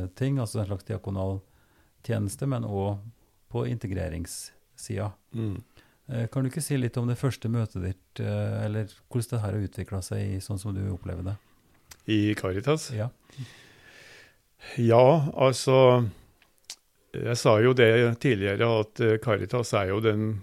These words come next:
Speaker 2: katolske kirkes hjelpeorganisasjon, men samtidig så er vi veldig fristilt ifra kirken, selv om vi også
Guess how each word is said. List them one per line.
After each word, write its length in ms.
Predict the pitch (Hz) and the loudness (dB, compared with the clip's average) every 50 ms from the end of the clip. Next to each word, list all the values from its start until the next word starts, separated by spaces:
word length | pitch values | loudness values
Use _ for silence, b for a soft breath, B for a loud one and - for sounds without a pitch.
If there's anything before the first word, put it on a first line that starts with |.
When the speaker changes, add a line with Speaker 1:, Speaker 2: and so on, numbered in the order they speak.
| - _ | -12 _
Speaker 2:
katolske 480 | - - 113 - - 95 95 - - 113 | -4 -4 -4 -2 -4 -6 -6 -6 -8 -6
kirkes 440 | - - 117 104 - - 107 - - | -2 -2 -2 -2 -2 -8 -10 -4 -2
hjelpeorganisasjon, 1080 | 123 104 98 - - 101 98 95 101 98 98 104 104 101 - 110 107 - 113 113 107 110 | -4 -4 -4 -6 -8 -6 -4 -2 -2 -2 -2 -2 -4 -2 -2 -4 -2 0 0 0 0 0
men 120 | 110 110 | -2 -4
samtidig 480 | - - 131 107 98 - - 92 98 101 | -2 -2 -4 -4 -2 -6 -6 -4 -4 -6
så 220 | - - 127 113 101 | -4 -4 -2 -2 -2
er 140 | 98 104 92 | -2 -4 -2
vi 160 | 92 101 110 | -2 -2 0
veldig 320 | 110 113 104 95 95 110 117 | 0 -2 -4 -2 -4 -6 -6
fristilt 920 | - - 120 110 101 95 95 95 - - 131 131 139 127 - _ - - - _ _ - _ _ | -6 -8 -6 -6 -6 -6 -8 -10 -6 0 0 0 0 0 -8 _ -18 -20 -20 _ _ -20 _ _
ifra 520 | - 113 113 - - 113 104 107 123 117 113 | -4 -4 -4 -2 -2 0 0 0 -2 -2 -8
kirken, 520 | 123 - 127 117 110 - - 139 180 180 - _ b b b b b b b b b b b b b b b | -2 0 0 0 0 4 4 4 4 4 -2 _ b b b b b b b b b b b b b b b
selv 300 | - - - 110 107 107 | -10 -4 -2 0 2 2
om 80 | 110 110 | 0 2
vi 140 | 107 104 101 | 0 0 0
også 400 | 98 95 87 - - 107 104 | 0 -2 -4 -4 -2 0 0